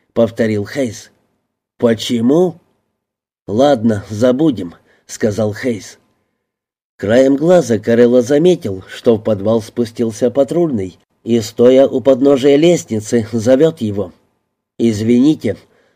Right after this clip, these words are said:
сказал он и быстро пошёл к лестнице. "В чём дело?"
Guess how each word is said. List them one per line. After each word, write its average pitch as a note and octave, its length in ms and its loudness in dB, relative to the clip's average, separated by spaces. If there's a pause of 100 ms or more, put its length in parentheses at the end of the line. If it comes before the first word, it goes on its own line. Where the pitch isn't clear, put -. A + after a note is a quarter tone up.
(120)
сказал A#2 560 -2
он E3 320 2
и B2 80 0
быстро A2 460 -4
пошёл A#2 400 -2
к A#2 80 -16
лестнице. C#3+ 600 -6 (400)
"В - 80 -20
чём A2 320 2
дело?" C#3 380 0